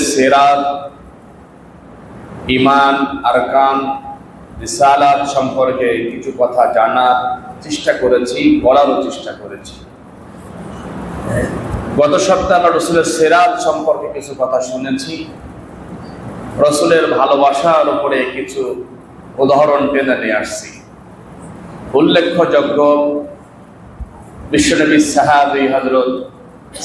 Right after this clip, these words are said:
সাদ আল আসাআদ রাদিয়াল্লাহু তাআলা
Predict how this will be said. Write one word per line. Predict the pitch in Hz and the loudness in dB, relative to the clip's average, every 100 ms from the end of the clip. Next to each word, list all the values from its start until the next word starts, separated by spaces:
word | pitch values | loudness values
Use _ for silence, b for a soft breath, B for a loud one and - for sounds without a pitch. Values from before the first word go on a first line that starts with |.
| - | -2
সাদ | 143 147 151 151 151 | 2 4 6 4 4
আল | 147 143 143 | 2 2 2
আসাআদ | 139 139 123 139 156 151 151 | 2 4 4 6 6 4 2
রাদিয়াল্লাহু | 139 135 143 131 127 139 139 139 - | 2 2 0 0 0 2 2 2 0
তাআলা | 131 120 123 120 | 2 4 4 4